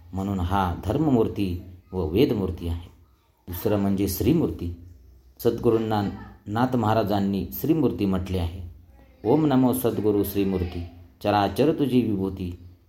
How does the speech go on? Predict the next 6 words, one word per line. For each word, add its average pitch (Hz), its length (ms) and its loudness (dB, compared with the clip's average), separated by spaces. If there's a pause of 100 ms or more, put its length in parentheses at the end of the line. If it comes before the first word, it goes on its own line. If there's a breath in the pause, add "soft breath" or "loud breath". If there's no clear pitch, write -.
(240)
विश्वात्मा 98 600 0
विश्वस्फूर्ती, 95 960 -2 (240)
अमूर्त 120 300 0 (640)
मूर्ती 107 760 2 (280)
श्री 160 160 4
गुरुराया." 85 540 0